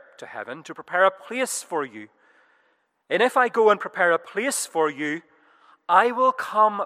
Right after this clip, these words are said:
back and take you to be with me, that you also may be where I am."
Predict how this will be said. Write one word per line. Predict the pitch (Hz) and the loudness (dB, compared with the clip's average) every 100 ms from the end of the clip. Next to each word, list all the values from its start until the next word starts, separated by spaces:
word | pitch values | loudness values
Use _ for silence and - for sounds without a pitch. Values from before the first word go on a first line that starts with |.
| - - | -4 2
back | 214 202 - - - _ _ _ _ _ _ _ _ _ _ _ _ _ | 2 0 -10 -20 -20 _ _ _ _ _ _ _ _ _ _ _ _ _
and | 180 180 | 0 0
take | - 208 214 214 | -2 -2 -2 -8
you | |
to | 190 175 | -10 -6
be | 202 254 | -4 0
with | 240 - | 0 -2
me, | 143 139 135 131 _ _ _ _ _ _ _ | -8 -8 -8 -14 _ _ _ _ _ _ _
that | 185 175 | -4 -2
you | 190 | -8
also | 185 185 208 - 180 | -2 -2 -2 -4 -8
may | 151 156 156 | -4 -4 -4
be | 175 175 156 | -2 -2 -4
where | - 151 147 - | -2 0 0 -2
I | 131 143 147 - - | -6 -6 -8 -14 -12
am." | 131 120 104 | -10 -10 -14